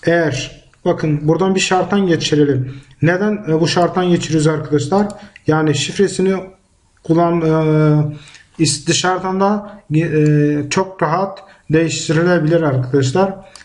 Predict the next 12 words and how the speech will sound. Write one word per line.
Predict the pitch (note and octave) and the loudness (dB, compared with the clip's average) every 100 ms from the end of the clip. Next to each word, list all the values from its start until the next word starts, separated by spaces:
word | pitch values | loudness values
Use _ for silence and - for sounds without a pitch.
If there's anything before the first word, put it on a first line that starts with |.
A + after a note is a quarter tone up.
| _ D3 | _ 0
E, | D3 C#3+ C#3+ G3+ | 2 2 0 0
bu | F#3+ | 0
şekilde, | D#3 C#3 D3+ F3+ F#3+ - - _ - | 0 -2 0 0 0 -6 -20 _ -8
e, | C#3+ C#3+ C#3+ C#3 C#3 C3+ C#3 - - _ - - | -2 0 2 0 0 -4 -8 -14 -20 _ -20 -8
cool | - F#3+ F#3+ | 2 2 4
ile | E3+ F3+ | 2 2
arkadaşlar, | E3+ - D3+ B2+ E3+ F#3+ F#3 - _ _ - | 0 0 -2 0 0 0 -2 -10 _ _ -4
e, | D3 D3 | 0 2
bize | C#3+ E3+ E3 | 2 2 4
veri | E3 D#3+ | 2 2
gönderebilir. | D#3+ D#3+ D#3 D#3 C#3+ C#3+ D#3 - - - _ | 0 2 2 2 2 2 0 0 -12 -20 _
E, | - | -6